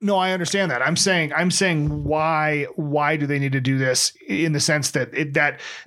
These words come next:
that is adding to my argument i-, of the clusterfucking. Like,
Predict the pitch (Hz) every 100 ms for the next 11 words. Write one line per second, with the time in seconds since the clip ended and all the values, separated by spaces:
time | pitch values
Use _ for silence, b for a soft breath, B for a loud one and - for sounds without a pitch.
0 | - 190 185 - 165 170 175 143 156 147
1 | 147 143 139 139 131 123 - B B _
2 | _ _ _ - 180 156 156 139 147 170
3 | - 156 131 110 95 104 - - 143 135